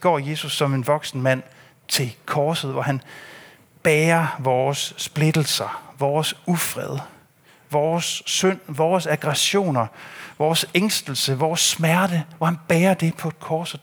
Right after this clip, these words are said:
dør med det. Og ligesom man så skulle tro, at det faktisk galt om at vinde over hinanden,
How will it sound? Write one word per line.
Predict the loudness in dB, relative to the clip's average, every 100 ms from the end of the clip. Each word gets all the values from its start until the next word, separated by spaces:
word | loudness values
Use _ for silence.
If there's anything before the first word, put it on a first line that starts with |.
| -4
dør | -4 -4 -6
med | 0 0 2
det. | -2 -4 -14 -18 -16 -18 -20 -20 -20 -14 -2
Og | 0
ligesom | 2 2 2 4 2
man | 2 0
så | -2
skulle | -6 -8 -10
tro, | -4 -2 -2
at | -2
det | -4
faktisk | 0 0 0 -2 -2 -2 -6
galt | 2 2 4
om | 2 0
at | 0
vinde | 2 2 2
over | 2 -2
hinanden, | -2 -4 -2 -4 -6